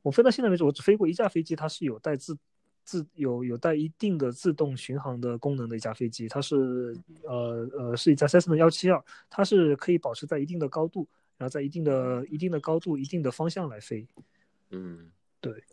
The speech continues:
Speaker 1: 所以有这个的话，
Speaker 2: 那
Speaker 1: 就是会轻松很多。
Speaker 2: 嗯，那我想问的是，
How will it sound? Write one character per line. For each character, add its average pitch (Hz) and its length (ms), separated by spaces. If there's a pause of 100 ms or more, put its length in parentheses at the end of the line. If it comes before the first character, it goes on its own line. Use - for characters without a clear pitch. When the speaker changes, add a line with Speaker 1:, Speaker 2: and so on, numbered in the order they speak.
(320)
Speaker 1:
所 - 160
以 170 40
有 147 100
这 135 120
个 143 100
的 135 40
话， - 80
Speaker 2:
那 147 80
Speaker 1:
就 156 60
是 143 220
会 139 180
轻 165 200
松 151 160
很 120 160
多。 107 240 (840)
Speaker 2:
嗯， - 160 (400)
那 131 100 (140)
我 120 100
想 123 300
问 127 80
的 120 80
是， 113 260